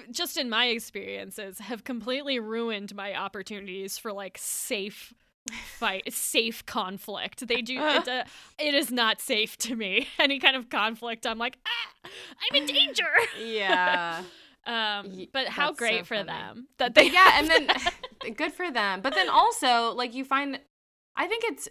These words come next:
Speaker 2: hinted at, I don't know if it's explicitly said, but the fact that, like, they are not sleeping together.
Speaker 1: Yeah.
Speaker 2: Um,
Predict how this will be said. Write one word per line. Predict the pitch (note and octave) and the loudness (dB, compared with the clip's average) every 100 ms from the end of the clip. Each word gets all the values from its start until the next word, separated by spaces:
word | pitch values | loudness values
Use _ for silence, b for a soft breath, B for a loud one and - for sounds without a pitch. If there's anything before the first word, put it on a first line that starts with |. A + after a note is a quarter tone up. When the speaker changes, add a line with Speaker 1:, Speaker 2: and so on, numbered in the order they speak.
| - | -16
Speaker 2:
hinted | E3 G3 A3 B3+ D4 | -12 -8 -6 -6 -4
at, | D4 D4 | -2 -2
I | B3+ | -4
don't | A#3+ | -6
know | A#3+ | -8
if | A#3+ | -8
it's | G#3+ - | -10 -14
explicitly | E3+ - - E3+ F#3+ - B3+ C#4 | -14 -16 -14 -12 -12 -12 -12 -10
said, | C4+ C4 A3 | -8 -8 -8
but | F#3 | -10
the | F#3 | -10
fact | - F#3+ F#3 | -6 -4 -4
that, | F3 - | -10 -10
like, | E3+ D#3+ - | -10 -10 -8
they | F3 | -6
are | F3+ F3 | -6 -6
not | D#3 D3+ - | -6 -6 -8
sleeping | D3+ D3+ A#3 C#4+ | -12 -10 -8 -8
together. | C#4 D#4 E4 F#4+ G#4 - _ _ | -6 -6 -6 -8 -10 -14 _ _
Speaker 1:
Yeah. | A#3 G3+ F#3+ F3+ E3+ | 2 2 0 -2 -6
Speaker 2:
Um, | E3 F3 | -8 -14